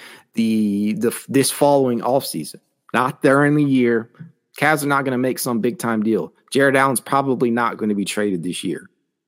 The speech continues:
It's just not gonna happen. Uh, LaVine and Caruso would be a no-brainer. Um,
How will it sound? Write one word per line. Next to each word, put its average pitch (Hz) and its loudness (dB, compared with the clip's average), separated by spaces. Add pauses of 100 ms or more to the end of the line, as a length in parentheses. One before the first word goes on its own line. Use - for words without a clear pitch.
(160)
It's - -4
just - -4
not 117 -2
gonna 90 -8
happen. 82 -12 (720)
Uh, 110 0
LaVine 139 4
and 160 2
Caruso 147 2
would 127 0
be 123 2
a 110 2
no-brainer. 117 0 (520)
Um, 156 2